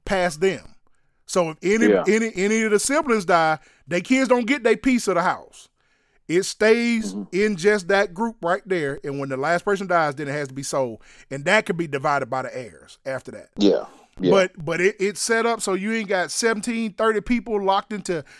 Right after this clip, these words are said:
Speaker 1: to a half acre land and can't nobody sell all that crap. And we ain't dealing with all that. We ain't finna deal with all that stuff. <laughs> I'm like, "We ain't gonna put that in writing, and then we can take care of that." So,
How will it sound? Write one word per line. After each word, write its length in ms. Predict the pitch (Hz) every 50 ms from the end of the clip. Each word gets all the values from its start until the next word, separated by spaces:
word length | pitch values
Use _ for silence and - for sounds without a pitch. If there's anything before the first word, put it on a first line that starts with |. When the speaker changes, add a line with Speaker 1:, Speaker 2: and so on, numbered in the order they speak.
| - - -
Speaker 1:
to 160 | - 196 165
a 40 | 147
half 300 | 147 202 220 214 208 -
acre 280 | 214 208 208 - 185
land 580 | 165 170 185 202 214 214 214 220 214 220 220 208
and 80 | - -
can't 220 | - 208 202 208
nobody 320 | 208 202 202 208 208 196
sell 200 | 190 - 233 233 196
all 180 | 202 220 226
that 120 | 226 226 220
crap. 320 | - 240 233 233 226 - - - - - _ _
And 220 | - 226 220 226 226
we 100 | 240 240
ain't 80 | 214
dealing 200 | 185 220 208 196
with 80 | 180 170
all 160 | 156 151 143
that. 180 | 127 107 90 - - _
We 140 | 139 170 196
ain't 100 | 208 185
finna 140 | 214 208 190
deal 140 | 185 208 208
with 80 | 202 208
all 160 | 196 202 202
that 160 | 190 185 180
stuff. 300 | - - - - - - - - -
<laughs> 440 | - - - - 185 - - - -
I'm 140 | 262 277 262
like, 140 | 233 214 196
"We 220 | 196 202 208 214
ain't 200 | 214 202 185 165
gonna 240 | 151 185 196 208 220
put 200 | 208 - 269 247
that 340 | 220 214 208 208 208 208 -
in 80 | 190 180
writing, 340 | 175 180 175 160 156 147 131 _ - _ _ _ -
and 120 | 151 151
then 100 | 160 151
we 100 | 151 147
can 120 | 135 135
take 160 | - 156 131 120
care 160 | - 127 107
of 100 | 98 87
that." 200 | 78 - _ _
So, 240 | - 170 139 127 -